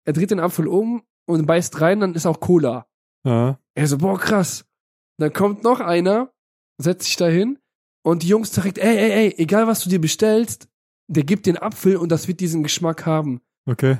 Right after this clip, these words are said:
Speaker 1: Und der Typ sagt so, "Boah, ehrlich, egal welcher Geschmack?" Er so, "Ja." Er so, "Okay, dann, ich will so einen Apfel mit Pussy-Geschmack."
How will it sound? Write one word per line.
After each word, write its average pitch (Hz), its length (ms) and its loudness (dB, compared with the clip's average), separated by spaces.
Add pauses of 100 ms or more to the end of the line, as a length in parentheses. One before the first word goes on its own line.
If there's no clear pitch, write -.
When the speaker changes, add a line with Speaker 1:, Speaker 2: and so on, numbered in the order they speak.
Speaker 1:
Und 143 180 0
der 135 120 2
Typ 165 220 0
sagt 147 220 2
so, 143 280 2 (400)
"Boah, 117 520 2 (120)
ehrlich, 180 440 2
egal 170 300 2
welcher 202 260 -2
Geschmack?" 185 640 -2
Er 135 140 0
so, 131 100 0
"Ja." 147 440 2 (280)
Er 135 100 0
so, 131 120 0
"Okay, 165 260 0
dann, 139 320 0 (680)
ich 143 200 -2
will 170 140 4
so 156 80 4
einen 151 80 0
Apfel 190 680 0
mit 147 300 -2
Pussy-Geschmack." 135 920 -4